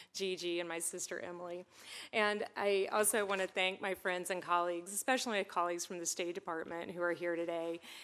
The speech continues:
and especially for all of the support that they've shown in helping me prepare for this hearing.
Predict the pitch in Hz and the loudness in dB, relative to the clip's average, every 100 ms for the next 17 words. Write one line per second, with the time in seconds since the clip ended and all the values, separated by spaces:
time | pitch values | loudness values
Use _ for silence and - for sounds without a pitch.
0 | - - 175 175 180 - 196 175 - 196 | -6 0 2 2 -2 -4 -2 -2 0 0
1 | 180 190 170 185 175 175 175 170 170 190 | 0 0 0 0 2 4 2 0 -4 -4
2 | - 170 160 170 170 160 - 170 165 170 | -4 -4 -4 -2 -2 -2 -2 -2 -2 -2
3 | 165 170 170 175 165 180 175 170 165 - | -2 0 -2 -2 -2 -4 -2 -2 -2 -6
4 | 165 156 185 165 165 160 | -6 -6 -2 -2 -2 -6